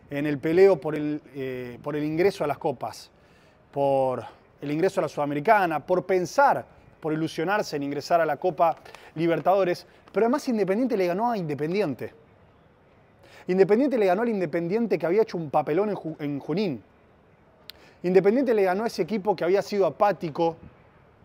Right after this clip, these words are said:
a ese equipo que no había hecho nada contra Sarmiento, a ese equipo que nos había dado asco deportivamente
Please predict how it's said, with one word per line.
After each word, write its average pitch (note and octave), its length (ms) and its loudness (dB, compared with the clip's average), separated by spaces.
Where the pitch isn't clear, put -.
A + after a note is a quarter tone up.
a E3+ 40 -6
ese E3+ 160 -2
equipo F3+ 260 -2
que D#3+ 120 -2
no F3 120 0
había F#3+ 220 4
hecho F3+ 240 -2
nada E3 640 2
contra D3 300 -4
Sarmiento, D3 640 -2
a F#3+ 40 0
ese F#3+ 120 0
equipo F#3 320 -2
que D#3+ 80 -4
nos D#3 160 -6
había F3+ 220 4
dado G3 240 4
asco - 480 -6
deportivamente C#3+ 880 -2